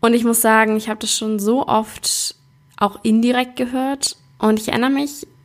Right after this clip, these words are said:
an, ich glaube, das war das erste Mal, da war ich noch nicht vegan, da war ich vegetarisch. Es war Sommer, wir hatten unsere Freunde besucht, also wobei, nein, ich war alleine dort. Es ist der beste Freund von meinem Vater und seine Family, die wohnt auf dem Dorf und ich war da, hab die so besucht, war total schön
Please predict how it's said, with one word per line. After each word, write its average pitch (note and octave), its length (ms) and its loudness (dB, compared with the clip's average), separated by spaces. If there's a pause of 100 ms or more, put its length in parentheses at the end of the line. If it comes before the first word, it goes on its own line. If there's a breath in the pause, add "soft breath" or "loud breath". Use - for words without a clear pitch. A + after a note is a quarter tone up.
(260)
an, A3 400 2
ich A3 100 -4
glaube, - 180 -4
das - 120 -10
war - 80 -4
das - 120 -8
erste - 280 -6
Mal, A#3+ 220 -2
da A3 100 2
war C#4 80 4
ich F4+ 100 -2
noch B3 80 -2
nicht A3 160 -4
vegan, G#3+ 280 -2
da G#3+ 60 -2
war G#3 40 -4
ich G3+ 100 -10
vegetarisch. A3+ 600 -2 (600 loud breath)
Es - 140 -8
war G#3+ 100 6
Sommer, G#3 460 4
wir G#3+ 340 0
hatten A3+ 360 -2
unsere G#3+ 280 0
Freunde A3+ 480 4
besucht, G#3 460 -2
also G3 240 0 (100)
wobei, G3 300 -2 (420 loud breath)
nein, G3+ 380 0
ich - 240 -4
war G#3+ 120 2
alleine G3 300 2
dort. G#3 400 0
Es G3+ 140 -6
ist - 200 -4
der G3+ 300 0 (720 loud breath)
beste C#4+ 260 2
Freund A3+ 220 -2
von G#3+ 100 -6
meinem G3 200 -2
Vater G#3 640 -4 (100)
und G3+ 240 -4
seine F#3 220 -4
Family, A#3+ 380 -4
die F#3 100 -2
wohnt G3 200 -6
auf G3 80 -10
dem G3 100 -6
Dorf C4+ 320 2
und - 100 -10
ich - 120 -14
war G3+ 100 -4
da, A#3 220 0
hab G3+ 120 -8
die A3 60 -12
so G#3+ 100 -6
besucht, D4 460 0
war G3+ 120 -8
total G3+ 260 -8
schön C4 300 0